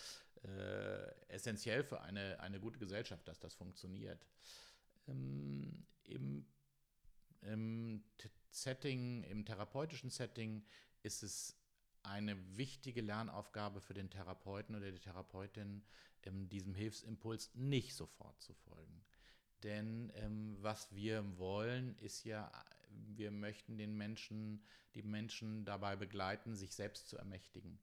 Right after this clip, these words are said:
Und wenn wir immer die Menschen retten, dann bleiben die Menschen, die Thera-, die Patienten immer Opfer.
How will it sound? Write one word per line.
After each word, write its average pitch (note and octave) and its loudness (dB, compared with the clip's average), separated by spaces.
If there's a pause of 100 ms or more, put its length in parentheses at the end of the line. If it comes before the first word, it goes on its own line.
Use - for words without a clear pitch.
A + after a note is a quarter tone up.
(680)
Und A2+ 4 (260)
wenn G#2 2
wir G#2 6 (120)
immer B2+ 4
die A2+ 2
Menschen G2+ 2
retten, F2+ 2 (380)
dann A2+ -2
bleiben G#2 0
die G#2 2
Menschen, G#2+ -2
die G2+ -4
Thera-, F2+ -2
die F#2+ -6
Patienten G2+ -6
immer G#2+ -2
Opfer. D2 -6